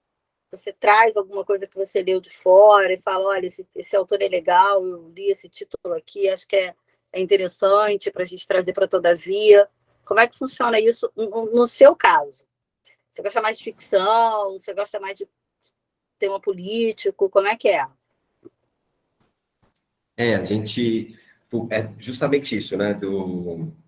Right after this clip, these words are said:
Speaker 2: do que você gosta de, de ler, o que você gosta de,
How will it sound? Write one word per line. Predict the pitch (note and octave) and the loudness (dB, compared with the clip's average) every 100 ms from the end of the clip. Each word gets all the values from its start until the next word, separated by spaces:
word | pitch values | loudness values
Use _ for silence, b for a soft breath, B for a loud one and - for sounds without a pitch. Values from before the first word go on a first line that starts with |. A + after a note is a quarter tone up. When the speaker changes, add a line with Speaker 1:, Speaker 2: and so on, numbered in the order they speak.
| _ _ _ | _ _ _
Speaker 2:
do | _ F#2+ | _ -14
que | - | -8
você | C3+ D3 B2+ | -4 -4 -2
gosta | A2 A2+ - A2 | 2 2 0 -4
de, | G#2+ - G2+ G2+ F#2+ F#2 F#2 _ _ _ _ _ _ _ | -6 -6 -4 -4 -6 -10 -16 _ _ _ _ _ _ _
de | - F#2+ | -14 -4
ler, | G2 A2+ A2 | 2 2 2
o | |
que | G#2 | -2
você | A2 G2 | -8 -6
gosta | G2 G2+ - | -4 -6 -6
de, | G2+ - F#2+ F#2 F2 | -8 -6 -8 -8 -12